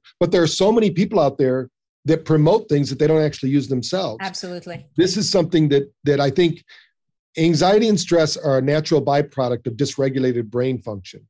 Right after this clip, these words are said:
Speaker 2: Mm-hmm.
Speaker 1: Because if, if we don't have a solution to our problem, or if we don't have hope, we don't have long-term thinking, and all those people that had just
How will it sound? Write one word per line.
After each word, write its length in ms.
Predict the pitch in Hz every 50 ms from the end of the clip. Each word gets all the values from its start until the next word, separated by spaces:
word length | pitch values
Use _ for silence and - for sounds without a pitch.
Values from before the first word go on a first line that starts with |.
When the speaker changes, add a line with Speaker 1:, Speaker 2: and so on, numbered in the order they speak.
| _ _ _ _ _
Speaker 2:
Mm-hmm. 280 | - 202 185 160 202 190
Speaker 1:
Because 340 | 185 147 - 165 156 127 139
if, 160 | 147 131 - - -
if 100 | 131 104
we 120 | 127 175 202
don't 160 | 233 220 208
have 240 | 160 170 185 180 156
a 40 |
solution 380 | 147 - - 147 156 156 151 170
to 80 | 156 165
our 100 | 151 139
problem, 500 | 123 - - 135 135 143 147 160 165 175 180
or 100 | 165 143
if 100 | 127 131
we 80 | 147 170
don't 140 | 175 165 147
have 180 | 143 143 -
hope, 340 | 110 107 131 143 151 160 160 -
we 60 | 151
don't 140 | 139 143 139
have 280 | 127 147 143 135 120
long-term 520 | 117 127 143 147 147 143 - 147 151 131 123
thinking, 520 | - - 139 139 143 170 170 175 180 175 175 - _ - - - - _ -
and 320 | 147 143 135 131 139 - - - 156 143 127 123 113 - - - -
all 200 | 180 185 214 226
those 220 | 226 226 208 -
people 240 | - 180 185 175 180
that 100 | 151 139
had 360 | 139 143 139 131 127 120 127
just 340 | 123 139 147 135 - - -